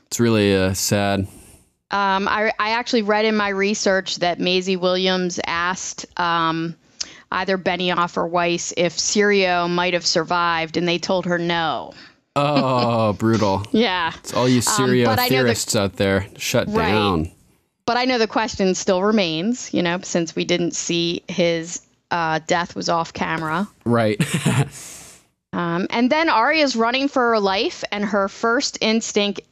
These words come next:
Speaker 2: is to find Needle.
Speaker 1: Yes.
Speaker 2: Um, and the arrogant stable boy who, um, probably shouldn't have done as much monologuing as he did.
Speaker 1: Yeah, he gave away too much of his position. <laughs>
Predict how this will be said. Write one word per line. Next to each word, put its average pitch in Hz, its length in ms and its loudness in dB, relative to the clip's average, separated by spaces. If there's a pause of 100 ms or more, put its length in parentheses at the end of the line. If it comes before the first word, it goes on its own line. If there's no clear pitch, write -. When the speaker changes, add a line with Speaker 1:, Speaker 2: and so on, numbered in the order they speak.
(160)
Speaker 2:
is 202 200 0
to 214 80 0
find 196 340 0
Needle. 185 400 0 (380)
Speaker 1:
Yes. 120 560 4
Speaker 2:
Um, 180 680 0 (340)
and 196 800 0 (140)
the 196 500 0
arrogant 226 460 0
stable 220 460 -2
boy 202 560 2
who, 190 600 0 (680)
um, 185 460 -2
probably 240 280 -2
shouldn't 247 260 2
have 226 140 0
done 220 220 2
as 214 160 -2
much 202 240 0
monologuing 202 800 2
as 202 240 -2
he 202 220 0
did. 208 420 2 (280)
Speaker 1:
Yeah, 123 220 4
he 120 140 2
gave 117 260 2
away 113 220 2
too 120 160 -2
much 113 180 2
of 110 80 0
his 101 120 0
position. 104 640 0
<laughs> 339 40 -2